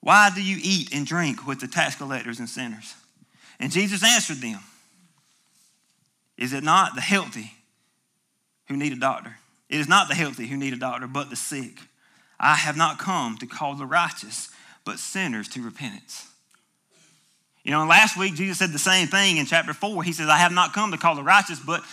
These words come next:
sinners to repentance." He said, "I didn't come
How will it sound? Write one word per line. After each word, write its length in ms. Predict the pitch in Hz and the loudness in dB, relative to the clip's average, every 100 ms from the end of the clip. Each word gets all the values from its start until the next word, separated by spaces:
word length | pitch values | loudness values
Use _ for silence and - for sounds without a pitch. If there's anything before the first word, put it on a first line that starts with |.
| - - | -18 -12
sinners 640 | - - 226 196 170 156 - - | -8 0 2 2 0 -6 -12 -14
to 360 | - 190 175 156 - - | -6 -4 -4 -8 -10 -10
repentance." 840 | 160 214 214 - 131 - - - _ _ _ _ _ _ _ _ _ _ _ | 0 2 2 -2 -10 -12 -14 -16 _ _ _ _ _ _ _ _ _ _ _
He 80 | 175 | 2
said, 140 | 214 | 6
"I 100 | 214 | 8
didn't 200 | 247 240 | 8 4
come 400 | 233 277 240 202 | 4 6 6 2